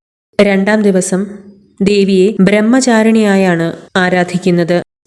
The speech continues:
ബ്രഹ്മചാരിണി എന്നാൽ തപസ്സിലേർപ്പെട്ട പാർവതി. ഇത് ഭക്തർക്ക് ഉപവാസ ശക്തിയും ക്ഷമയും ആത്മനിയന്ത്രണവും നൽകുന്നു. മൂന്നാം ദിവസം ചന്ദ്രഘണ്ഠാദേവിയായി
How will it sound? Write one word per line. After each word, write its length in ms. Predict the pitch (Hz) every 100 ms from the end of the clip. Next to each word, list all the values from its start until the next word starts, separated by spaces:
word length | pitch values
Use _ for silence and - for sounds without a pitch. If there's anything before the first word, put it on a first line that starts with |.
| 202
ബ്രഹ്മചാരിണി 680 | 190 190 196 196 190 196
എന്നാൽ 320 | 196 180 175 190 202
തപസ്സിലേർപ്പെട്ട 600 | 190 196 208 185 185 180
പാർവതി. 560 | 175 175 170 175 175 160 - _ _
ഇത് 300 | 196 180 190 - - -
ഭക്തർക്ക് 480 | 196 202 190 196 -
ഉപവാസ 460 | 196 202 196 202 202
ശക്തിയും 560 | 208 196 208 190 196 -
ക്ഷമയും 600 | - 190 190 185 190 -
ആത്മനിയന്ത്രണവും 840 | 196 214 233 233 202 190 185 180 175
നൽകുന്നു. 520 | 170 165 175 170 170 - _ -
മൂന്നാം 360 | 196 196 196 190
ദിവസം 400 | 190 180 185 196 - - _ _
ചന്ദ്രഘണ്ഠാദേവിയായി 1400 | - 220 226 262 254 214 220 220 208 196 196 175 175 180